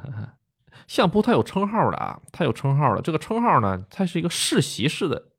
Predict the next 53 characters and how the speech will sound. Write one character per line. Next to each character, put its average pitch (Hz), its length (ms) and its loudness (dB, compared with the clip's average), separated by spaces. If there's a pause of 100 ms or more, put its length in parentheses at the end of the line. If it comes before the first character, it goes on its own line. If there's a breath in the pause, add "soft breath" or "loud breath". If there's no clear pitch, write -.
(160)
呃， 92 240 -2
一 92 80 -2
个 101 80 0
称 101 240 -6
号 110 280 -6 (640 loud breath)
啊。 92 280 -2 (320 soft breath)
就 151 140 -2
像 143 400 4
打 107 160 0
怪 139 160 6
升 156 220 4
级， 117 240 2 (200)
升 139 220 0
到 139 80 6
什 127 140 2
么 131 60 2
样 131 80 4
的 127 60 2
等 110 180 0
级 107 160 -2
呢， 143 140 2 (100)
你 98 160 -8
就 104 160 2
获 110 160 -4
得 101 80 2
什 98 140 -4
么 104 80 -2
样 101 80 -2
的 - 40 -10
称 101 200 -6
号 104 120 -2
啊。 - 240 -4
这 226 140 0
个 101 320 -2 (360 loud breath)
阿 - 120 -6
杜 143 100 -6
不 127 180 -2
是， 165 100 4 (300)
不 170 80 0
是 - 100 -6
太 - 200 0
了 127 160 4
解 117 160 0
啊， 95 180 -6
就 143 100 -6
简 147 220 -2
简 139 140 0
单 175 100 0
讲 - 200 -6
一 123 80 -6
讲， 127 180 -8 (120)
嗯。 104 220 -10 (2250 soft breath)
好， - 400 -10